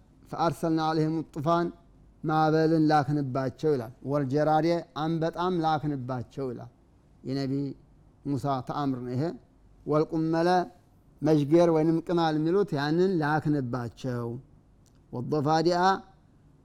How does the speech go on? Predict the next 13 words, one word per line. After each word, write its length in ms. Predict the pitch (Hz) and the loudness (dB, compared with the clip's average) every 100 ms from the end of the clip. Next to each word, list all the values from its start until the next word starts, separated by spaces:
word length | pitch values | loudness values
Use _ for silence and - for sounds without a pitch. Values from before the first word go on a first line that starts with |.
| _ 165 | _ 0
እንቁራሪ-፣ 600 | 185 202 185 175 165 180 | 0 2 2 2 2 0
እንቁራሪትም 680 | 165 170 175 170 175 180 160 | -2 0 0 0 0 0 2
ላክንባቸው፣ 760 | 156 151 147 127 131 123 - 117 113 | 2 2 -2 -2 -6 -6 -8 -12 -8
ቤታቸውን 600 | 139 147 160 147 175 160 | -4 -2 -2 -4 -2 -2
ሁሉ 180 | 165 185 | -2 -2
እንቁራሪት 460 | 185 180 170 160 131 | -2 -2 -2 -2 -2
በእንቁራሪት 500 | 147 147 151 143 127 | -4 -4 -4 -4 -4
አደረግን 480 | 131 131 123 117 143 | -4 -4 -6 -6 -6
ይላል። 220 | 120 113 - - - - - | -6 -10 -18 -20 -20 -20 -6
ወደመ፣ 480 | 139 160 151 175 180 175 147 | -2 0 0 0 0 -2 0
ደምም 340 | 165 180 185 | 2 2 2
ላክንባቸው 800 | 165 143 151 143 127 131 127 156 | 0 0 -2 -4 -4 -6 -6 -6
አለ፣ 180 | 127 117 | -6 -8